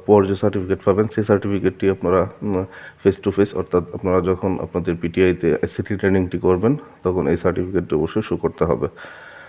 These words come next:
তো আপনারা এই, এইখান থেকে আপনাদের কোর্স সম্পর্কে আপনাদের প্রশিক্ষকের নাম, উম, এবং প্রশিক্ষকের, আহ, বিস্তারিত তথ্য আপনারা এখানে পেয়ে যাবেন এবং প্রশিক্ষণার্থী সম্পর্কে সকল তথ্য পেয়ে যাবেন।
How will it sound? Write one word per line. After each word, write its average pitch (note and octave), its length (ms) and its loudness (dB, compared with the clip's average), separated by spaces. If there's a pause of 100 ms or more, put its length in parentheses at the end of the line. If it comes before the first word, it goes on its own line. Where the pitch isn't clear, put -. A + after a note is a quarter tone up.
(220)
তো F#2 240 4 (440)
আপনারা A2 460 4
এই, G#2+ 300 0
এইখান A2 300 0
থেকে B2 320 2 (360)
আপনাদের G2+ 360 2
কোর্স G2 260 0 (420)
সম্পর্কে G#2 600 0
আপনাদের G2 320 0
প্রশিক্ষকের F#2+ 580 -4
নাম, F#2+ 360 0 (380)
উম, E2+ 180 -6 (100)
এবং F2 280 -6
প্রশিক্ষকের, F2+ 480 -4
আহ, - 840 -4
বিস্তারিত F2+ 420 0
তথ্য F#2 420 -4
আপনারা F2+ 300 0
এখানে F2 260 -2
পেয়ে F2+ 240 0
যাবেন F#2+ 300 0 (1200)
এবং E2 480 -4
প্রশিক্ষণার্থী F#2+ 580 -2
সম্পর্কে E2+ 440 -2
সকল E2+ 280 0
তথ্য E2 300 -2
পেয়ে D#2+ 200 2
যাবেন। C#2+ 240 -4